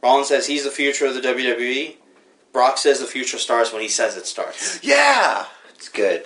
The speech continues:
Speaker 1: This is good!
Speaker 2: Brock's talking.
Speaker 1: I gotta say, I gotta say.
Speaker 2: Brock's talking and not sounding terrible?
Speaker 1: There's that.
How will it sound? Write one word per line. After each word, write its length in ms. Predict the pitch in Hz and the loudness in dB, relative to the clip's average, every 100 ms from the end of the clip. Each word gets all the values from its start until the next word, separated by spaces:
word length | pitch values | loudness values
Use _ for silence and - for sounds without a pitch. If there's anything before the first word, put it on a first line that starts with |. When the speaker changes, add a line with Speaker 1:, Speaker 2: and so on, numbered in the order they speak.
| - - | -6 0
Speaker 1:
This 180 | - | 2
is 80 | 262 208 | 2 0
good! 420 | 262 285 277 - | 2 4 4 4
Speaker 2:
Brock's 340 | 117 143 - | 0 0 -2
talking. 440 | - 123 165 - - | -2 -2 -2 -2 0
Speaker 1:
I 80 | 165 | 4
gotta 220 | 185 190 | 4 4
say, 240 | 196 160 | 2 2
I 120 | 127 135 | 2 4
gotta 200 | 151 151 | 2 4
say. 380 | 143 147 190 - _ _ _ _ _ _ _ _ _ _ _ | 4 4 2 -10 _ _ _ _ _ _ _ _ _ _ _
Speaker 2:
Brock's 340 | 101 104 - | 2 2 0
talking 360 | 101 101 104 101 | 0 2 0 -4
and 140 | 87 | -6
not 220 | 85 95 - | 0 0 0
sounding 420 | - 104 104 107 | 0 2 0 -2
terrible? 580 | 104 110 120 247 156 - | 0 2 2 -2 -6 0
Speaker 1:
There's 200 | 139 127 | -2 2
that. 360 | 120 92 - | 2 2 -2